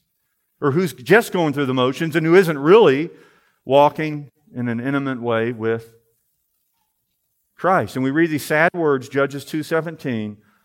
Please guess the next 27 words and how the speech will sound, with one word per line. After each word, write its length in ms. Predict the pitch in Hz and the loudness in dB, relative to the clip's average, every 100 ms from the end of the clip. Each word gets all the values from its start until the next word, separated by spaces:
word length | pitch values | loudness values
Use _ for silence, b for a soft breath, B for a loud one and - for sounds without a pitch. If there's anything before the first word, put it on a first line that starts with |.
| _ | _
"They 160 | - 143 | -4 -4
soon 400 | - 175 208 233 | -4 -4 -2 -4
turned 320 | - 202 190 | -4 -4 -4
aside 580 | 165 - 156 165 180 185 | -4 -4 0 2 2 -2
from 140 | 165 | -6
the 100 | 143 | -4
way 400 | 131 139 151 170 | -2 0 2 0
in 140 | 151 135 | -2 -4
which 180 | 139 - | -6 -6
their 160 | 123 | -8
fathers 640 | 117 139 147 196 202 196 - | -6 -8 -6 -6 -6 -10 -10
had 240 | 135 117 - | -14 -14 -10
walked, 680 | 202 220 98 _ _ _ _ _ _ _ _ _ _ _ _ | -8 -8 -10 _ _ _ _ _ _ _ _ _ _ _ _
who 100 | 143 | -4
had 160 | 151 | -2
obeyed 460 | 139 135 151 180 175 | -2 -2 0 0 -2
the 60 | 165 | -6
commandments 680 | 156 139 147 160 156 - | -6 -6 -4 -6 -8 -10
of 80 | 135 | -8
the 80 | 123 | -6
Lord, 480 | 117 120 113 107 101 | -4 -4 -4 -6 -10
and 160 | 113 110 | -10 -6
they 160 | 117 | -6
did 200 | 113 107 | -6 -10
not 480 | 107 117 123 120 _ _ 101 | -8 -8 -10 -12 _ _ -12
do 460 | 113 110 110 104 _ _ _ _ _ - | -8 -8 -8 -12 _ _ _ _ _ -20
so." 340 | 110 101 95 | -14 -14 -14